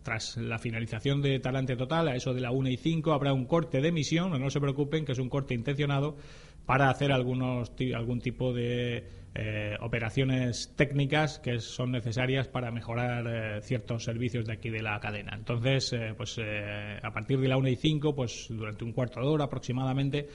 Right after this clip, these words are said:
pues estaremos sin señal, pero no se preocupen que no es ninguna avería ni ningún boicot.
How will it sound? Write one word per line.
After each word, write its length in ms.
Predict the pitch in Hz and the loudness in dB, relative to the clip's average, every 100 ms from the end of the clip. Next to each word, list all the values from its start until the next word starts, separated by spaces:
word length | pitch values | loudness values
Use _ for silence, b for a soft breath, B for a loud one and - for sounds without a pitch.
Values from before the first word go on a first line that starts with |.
| B B B - | B B B -4
pues 220 | 113 - | -2 0
estaremos 480 | 113 113 123 131 123 | -2 0 2 2 2
sin 140 | 139 | 2
señal, 400 | 135 127 131 156 | 4 2 2 2
pero 120 | 123 | 0
no 80 | 120 | -2
se 120 | 120 | -2
preocupen 420 | 123 120 127 139 127 | -2 -2 -2 0 0
que 80 | |
no 60 | 120 | 0
es 80 | 117 | 0
ninguna 320 | 117 123 131 | 0 2 2
avería 320 | 120 123 147 | 2 2 4
ni 120 | 139 | 4
ningún 300 | 135 127 175 | 2 4 6
boicot. 580 | 160 147 170 202 - - | 8 6 8 4 4 -12